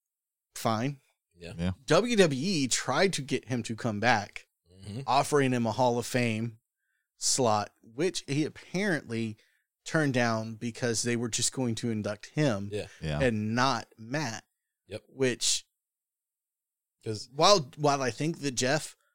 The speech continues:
Speaker 1: does deserve to be in the Hall of Fame on his own,
Speaker 2: Mm-hmm.
Speaker 1: you don't induct him into the Hall of Fame first time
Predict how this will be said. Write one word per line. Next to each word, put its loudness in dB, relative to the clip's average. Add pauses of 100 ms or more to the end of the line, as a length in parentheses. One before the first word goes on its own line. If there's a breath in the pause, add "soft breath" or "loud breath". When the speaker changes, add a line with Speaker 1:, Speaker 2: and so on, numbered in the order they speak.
(480)
Speaker 1:
does 2
deserve 2
to -2
be 0
in 0
the -2
Hall 0
of -6
Fame 2
on 0
his -4
own, -4 (360)
Speaker 2:
Mm-hmm. -12 (1500)
Speaker 1:
you -4
don't 2
induct 0
him 0
into -2
the 0
Hall 0
of -8
Fame -4 (760)
first 4
time -2